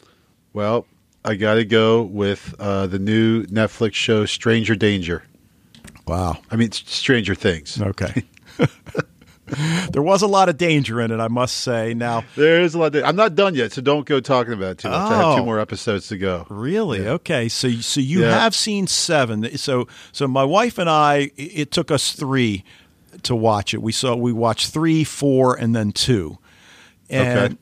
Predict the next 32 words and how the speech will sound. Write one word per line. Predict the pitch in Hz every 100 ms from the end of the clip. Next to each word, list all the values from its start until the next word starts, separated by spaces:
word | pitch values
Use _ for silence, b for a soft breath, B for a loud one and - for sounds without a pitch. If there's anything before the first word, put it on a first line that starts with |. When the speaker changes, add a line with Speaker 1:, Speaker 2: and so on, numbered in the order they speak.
| -
Speaker 2:
and | 127 113
you | 127 202
saw | - 196 165
episode | 180 156 139 - 139 117
seven, | - - - 170 135 110 101
which | 117 - 127
is | 117 110 107 - b b _ -
Elle | 156 143 131 131 -
out | 139 131
on | 123 113
her | 110 107 160
own, | 156 131 110 110 107
tracking | - 135 127
Speaker 1:
Yes. | 117
Speaker 2:
down | 123 117 110
her | 110
sister. | - 147 135 - 87 - _ _ b b -
Speaker 1:
What | 147 127 139
an |
awesome | 120 117 - 113
episode. | 101 - - 95 78 -
Speaker 2:
Well, | - 143
it | 160
was, | 139 208 294 247
but | - - - 208 -
wha-, | 143 -
what | 165 190
I |
was | 160 120
really | 151 277 220
surprised | - - - 160 269 320 -
about, | 131 117 110 120